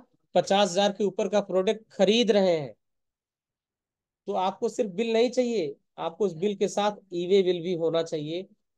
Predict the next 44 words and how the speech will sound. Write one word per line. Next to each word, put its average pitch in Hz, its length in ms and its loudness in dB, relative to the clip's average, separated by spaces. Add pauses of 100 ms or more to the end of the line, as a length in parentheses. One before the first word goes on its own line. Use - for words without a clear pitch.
(100)
तभी 165 200 2
वो 190 120 6
ट्रांजैक्शन 160 560 0
सही 151 280 -2
माना 120 280 -2
जाए। 101 240 -12 (1300)
बात 151 120 0
समझ 196 140 0
में 196 80 4
आ 185 60 4
रहा 160 100 2
ना? 190 240 0 (600)
अगर 175 240 4
अपने 208 220 0
सप्लायर 190 480 0
से 220 180 -4
पचास 190 360 -2
हजार 185 220 -2
का 190 140 -4
माल 185 240 -2
हम 196 140 -4
खरीद 175 300 -6
रहे 190 200 0
हैं, 196 200 -8 (240)
पचास 185 260 -2
हजार 190 180 -2
या 190 80 0
उससे 180 200 -8
ज्यादा 180 300 -2
का, 214 180 -10 (760)
या 202 160 6 (480)
अपने 190 300 0
कस्टमर 202 460 -4
को 226 140 -2
पचास 208 380 0
हजार 214 220 -2
या 214 80 0
उससे 202 200 -4
ज्यादा 196 220 -2
का 220 160 -4
सेल 220 300 -2
कर 160 160 0
रहे 127 120 -10
हैं, 107 160 -18